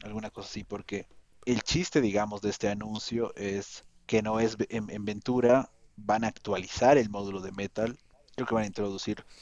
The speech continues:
dentro de Metal un nuevo, como que componente que se va a llamar Metal F X, y ese va a ser el componente, o ese es en teoría el componente que permite o que ayuda a que estos juegos, Sky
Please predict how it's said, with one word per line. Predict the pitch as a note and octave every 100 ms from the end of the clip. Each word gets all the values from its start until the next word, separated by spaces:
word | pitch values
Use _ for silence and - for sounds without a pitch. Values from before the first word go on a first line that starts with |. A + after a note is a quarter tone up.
| - -
dentro | C3 C#3+ B2+
de |
Metal | A2+ B2 - A#2+ -
un | A2 A2
nuevo, | G#2+ G#2+ G#2 G2 G2 - - - -
como | G#2+
que | G#2+
componente | G2+ G#2 G2 G#2 G#2+ G#2
que |
se | G#2
va | G2
a |
llamar | G2 G2+
Metal | G2+ G#2 G2
F | G2 A2
X, | B2 - - - _
y | A2+ A#2+
ese | B2+ A#2+
va | A2
a |
ser | - G#2+
el | G2+
componente, | - F#2+ G2+ G2 G2 -
o | A2+
ese | C#3+ -
es | -
en | F#2+
teoría | G#2 G2+ B2+ C#3 F#2+ - - - -
el | A#2 -
componente | A3 - G#2 A2+ - G#2+
que | G2+
permite | - G#2 G#2 G#2 C3 F3+ - A2 G#2+ - _ _ _ -
o | -
que | - G#2 F#2+ - _ - _ -
ayuda | G#2+ G2+ D3+ E3+ G#2+ B2 - - _ _
a | G#2+
que | - A#2+
estos | - A#2
juegos, | - A2+ A#2+ A2+ A2 -
Sky | - F#2+ - G2 F#2+ F#2